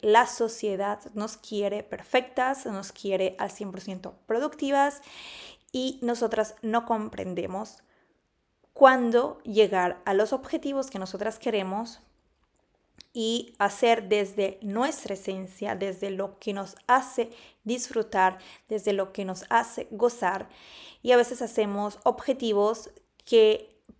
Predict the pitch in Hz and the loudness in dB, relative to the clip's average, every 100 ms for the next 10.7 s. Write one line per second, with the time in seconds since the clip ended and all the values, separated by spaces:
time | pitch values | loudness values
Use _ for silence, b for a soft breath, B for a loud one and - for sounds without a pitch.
0 | - 285 277 262 220 196 196 196 - - | 8 8 8 -2 -2 -2 -2 -2 -2 4
1 | 254 254 247 233 240 - 185 - - _ | 4 4 2 4 4 0 -6 -6 -18 _
2 | _ _ - 196 220 311 - B B B | _ _ -10 -4 -4 -4 -14 B B B
3 | B B B B B B B _ _ _ | B B B B B B B _ _ _
4 | _ _ _ - 262 302 320 311 302 294 | _ _ _ -2 6 8 8 6 6 4
5 | 262 - 277 269 269 226 214 233 226 214 | 4 6 6 6 0 0 0 -2 0 2
6 | 208 - - 214 208 233 233 233 240 - | 4 2 0 -2 2 4 6 4 2 -4
7 | - 226 208 202 196 196 202 202 196 202 | -4 -2 0 -2 -8 -6 -6 -4 -2 -4
8 | - - 226 220 233 226 208 190 190 220 | -8 -2 -2 0 -2 0 -2 -2 -2 -2
9 | 220 196 196 196 220 247 247 208 190 190 | -2 -6 -8 -6 -4 -4 -6 -8 -8 -8
10 | 226 208 185 185 190 202 - | -4 -4 -4 -4 -6 -8 -12